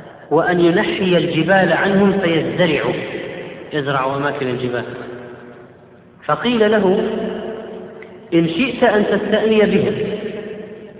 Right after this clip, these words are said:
إن شئت تتريث"، وما أعطيناهم شيء، ما، ما يريدون، "وإن شئت أن تؤتيهم الذي سألوا، فإن كفروا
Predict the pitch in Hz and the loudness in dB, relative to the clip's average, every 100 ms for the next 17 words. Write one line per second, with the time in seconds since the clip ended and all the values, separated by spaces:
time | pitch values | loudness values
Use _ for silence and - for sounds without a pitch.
0 | - - - - - - - 135 - 202 | -20 -20 -20 -20 -20 -20 -6 -4 0 0
1 | 170 151 139 - 135 139 135 160 165 151 | 0 0 -2 -4 -2 -2 0 0 -2 -6
2 | 175 - - 135 175 180 147 147 143 151 | -10 -12 -6 0 4 4 4 2 0 0
3 | 143 131 123 135 131 139 147 135 139 139 | 0 -2 -4 -4 -4 -2 0 0 0 0
4 | 131 123 127 131 180 - - - - - | 0 -2 -2 -2 -2 -4 -8 -8 -10 -12
5 | - - - - - 139 151 165 156 240 | -14 -16 -18 -18 0 2 4 2 2 0
6 | 254 - 170 160 160 180 156 - 214 226 | 0 0 0 0 -2 -2 -2 -4 0 2
7 | 190 170 160 156 147 151 - 214 214 208 | 4 2 2 2 2 0 2 2 4 4
8 | 240 277 - - - - - 175 170 170 | 4 2 -2 -6 -6 -8 -4 -2 2 2
9 | 156 254 247 208 180 160 | 2 0 2 2 4 2